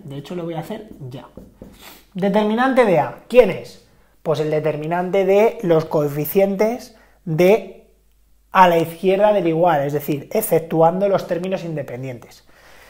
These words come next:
Es decir, que yo tendré que hacer este determinante. Tres, cuatro, dos, dos, dos, uno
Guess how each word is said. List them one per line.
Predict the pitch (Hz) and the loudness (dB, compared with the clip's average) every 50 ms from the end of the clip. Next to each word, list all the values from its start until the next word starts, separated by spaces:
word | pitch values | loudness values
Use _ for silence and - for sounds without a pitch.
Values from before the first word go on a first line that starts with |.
| - _ | -6 _
Es | 170 165 | 2 2
decir, | 170 - 156 147 - | 2 2 2 -2 -4
que | - 139 | -6 -6
yo | 147 151 | -6 -4
tendré | 151 175 170 175 185 185 | -4 -2 -2 0 -2 0
que | 180 180 | 0 -2
hacer | 156 - 190 190 | -2 -2 -4 -4
este | 185 190 - 170 | -4 -6 -6 -8
determinante. | 156 - 156 143 143 139 131 117 113 107 - - _ _ _ _ _ _ _ _ _ _ _ _ _ | -8 -8 -10 -12 -12 -14 -14 -16 -18 -20 -20 -20 _ _ _ _ _ _ _ _ _ _ _ _ _
Tres, | 185 196 196 185 190 | -2 0 0 0 -2
cuatro, | - - 196 190 185 196 196 202 | 0 2 4 4 4 4 4 4
dos, | 220 247 262 285 302 - - - - - - _ _ _ _ _ - _ _ _ _ _ _ _ _ _ - _ _ _ _ _ _ _ _ _ _ _ _ _ _ _ _ _ _ _ _ _ _ _ _ _ | 4 6 4 4 4 0 -6 -14 -18 -20 -20 _ _ _ _ _ -20 _ _ _ _ _ _ _ _ _ -20 _ _ _ _ _ _ _ _ _ _ _ _ _ _ _ _ _ _ _ _ _ _ _ _ _
dos, | - 170 156 185 196 190 175 175 | -8 -4 0 4 4 4 4 4
dos, | 175 190 214 - 226 | 2 0 0 0 0
uno | 240 247 254 277 330 - - - | -2 -2 0 -2 -2 -4 -8 -16